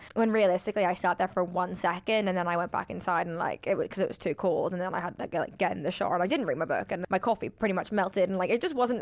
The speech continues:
it wasn't all that, but I made it seem, like, really cool. <laughs> And I was really brought quickly back down to earth because he was like, "Can you delete that? Like, I feel like you can kinda tell, like, where I live." And I was like, "Oh my God, yeah, sorry.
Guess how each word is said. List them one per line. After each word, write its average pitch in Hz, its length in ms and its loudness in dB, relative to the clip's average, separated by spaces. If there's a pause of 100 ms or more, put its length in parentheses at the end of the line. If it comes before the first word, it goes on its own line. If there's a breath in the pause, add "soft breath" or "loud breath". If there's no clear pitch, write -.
(100)
it 214 80 4
wasn't 285 280 4
all 196 80 4
that, - 260 0
but - 80 0
I 202 80 4
made 190 220 2
it - 100 -4
seem, 175 300 0
like, 160 160 0
really 175 260 2
cool. 185 420 4
<laughs> - 40 -16 (240 loud breath)
And - 600 4 (640 loud breath)
I 277 100 6
was 285 160 6
really 339 200 2
brought 254 340 4
quickly - 240 -2
back 233 240 2
down 214 220 2
to - 120 0
earth 247 320 4
because 226 200 -2
he - 100 -4
was 226 100 0
like, 220 160 -2 (340)
"Can 214 120 -2
you 208 100 0
delete 196 320 -2
that? 185 160 0
Like, 190 160 -2
I 180 80 2
feel 185 180 0
like 180 140 -2
you 202 60 -12
can 185 120 -10
kinda 175 240 -6
tell, 175 240 -2
like, 170 140 -2
where 180 140 -2
I 180 80 0
live." 190 360 -2 (160)
And 240 80 -2
I 247 60 0
was 226 100 -2
like, 240 220 -2
"Oh 233 100 -2
my 254 140 -2
God, 247 180 0
yeah, 220 220 0
sorry. 233 560 0